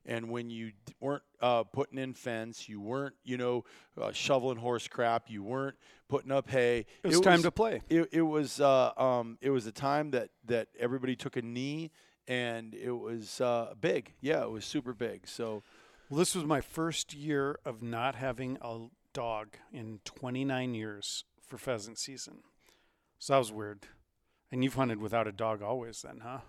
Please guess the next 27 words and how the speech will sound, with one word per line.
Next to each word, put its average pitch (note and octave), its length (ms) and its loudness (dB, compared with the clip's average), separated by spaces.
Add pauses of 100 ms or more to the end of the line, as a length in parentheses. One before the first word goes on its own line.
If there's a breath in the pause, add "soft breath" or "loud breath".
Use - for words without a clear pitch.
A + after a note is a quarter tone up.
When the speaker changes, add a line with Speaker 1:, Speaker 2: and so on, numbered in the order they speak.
Speaker 1:
Yeah, G#3 180 10
no, G3 220 8
we F3+ 140 10
had D#3 140 10
dogs B2+ 320 6
later. B2 300 4
Speaker 2:
Somebody D3 300 6
else B2 200 6
Speaker 1:
Um, A#2 60 0
Speaker 2:
had C#3+ 60 4
Speaker 1:
um, C#3+ 180 8
Speaker 2:
dogs. D3 100 -8
Speaker 1:
my, D#3+ 200 8
my D#3+ 140 8
brother D3 340 8
had, A#2+ 320 4
uh, A2+ 160 4
some A#2 200 -8
German B2 320 -4
short B2 280 0
hairs A#2 240 2
that A2 100 -6
were G#2+ 120 -4
amazing A2 640 -2
pointers. A#2 600 -8
Speaker 2:
Yeah, C#3 100 -4
yeah. B2+ 200 0